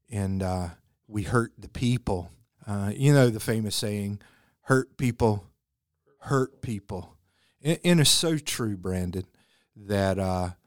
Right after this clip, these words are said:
uh, when we're hurt and we hold on to those hurts and that root of bitterness gets involved in our life, we begin hurting other people because we haven't dealt with the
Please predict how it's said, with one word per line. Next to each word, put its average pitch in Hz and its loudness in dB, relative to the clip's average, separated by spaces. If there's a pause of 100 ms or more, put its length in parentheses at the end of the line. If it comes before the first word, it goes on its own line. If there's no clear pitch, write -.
(460)
uh, 101 -10
when 117 2
we're 110 4
hurt 120 -2
and 107 -8
we 98 -6
hold 113 0
on 110 4
to 104 4
those 101 0
hurts 104 0
and 104 0
that 104 -2
root 107 2
of 98 -8
bitterness 110 2
gets - -2 (500)
involved 101 2
in 107 4
our 98 2
life, 95 -2
we 123 0
begin 98 -2 (360)
hurting 107 2
other 101 0
people 92 -8 (300)
because 98 -4
we 98 -2
haven't 92 -6
dealt 92 -8
with 92 -10
the 95 -12